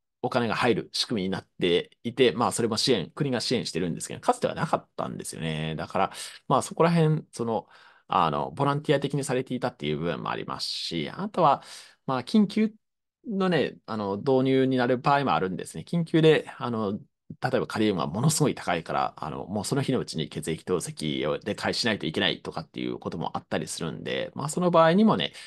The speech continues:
あの、まあ、原則的にはね、まあ、落ち着いてからその腎代替療法の療法選択をやるべきなんですけれども、それがね、もうそのままになってしまって、血液透析導入みたいなことになってることもね、まあ、かつては結構あったんで、はい。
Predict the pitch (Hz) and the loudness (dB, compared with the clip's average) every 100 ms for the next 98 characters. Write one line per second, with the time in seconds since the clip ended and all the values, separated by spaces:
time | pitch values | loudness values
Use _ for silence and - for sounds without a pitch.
0 | - - 107 90 - _ _ _ _ _ | -20 -12 -8 -8 -12 _ _ _ _ _
1 | - 180 190 233 226 - 247 254 113 76 | 0 4 6 6 4 2 4 4 4 2
2 | 127 117 127 - 143 127 131 123 117 107 | 2 2 0 0 0 2 0 0 -2 -4
3 | 120 117 95 92 87 95 98 98 85 71 | -2 -2 -2 -2 -2 0 2 0 0 -2
4 | 69 73 - 98 95 92 117 90 67 76 | -2 -4 0 -2 0 0 0 0 -2 0
5 | 90 101 120 113 73 58 - - - 50 | 0 0 0 0 -4 -6 -10 -10 -8 -6
6 | 76 - 190 180 151 82 85 98 - 127 | -6 -2 0 2 4 2 0 -4 -4 0
7 | 120 113 107 107 107 117 104 - 107 - | 4 6 6 4 0 -2 -4 -6 -6 -2
8 | 113 - 127 - - 90 - 98 - - | -4 -2 -4 -4 -2 -4 -2 -6 -6 -6
9 | 73 - _ _ - 117 90 87 - 76 | -6 -6 _ _ 0 0 2 -2 -2 -4
10 | 58 53 - 60 55 - 67 71 - - | -6 -10 -10 -8 -8 -10 -6 -6 -6 -18
11 | _ _ _ _ _ - 143 92 82 - | _ _ _ _ _ -4 -2 -2 -4 -4
12 | 127 - 113 98 78 - - 76 - - | -2 0 0 0 -2 -6 -4 -4 -4 -6
13 | - - - 52 - - - - _ - | -8 -8 -8 -12 -12 -14 -14 -16 _ -6
14 | 101 - | -4 -4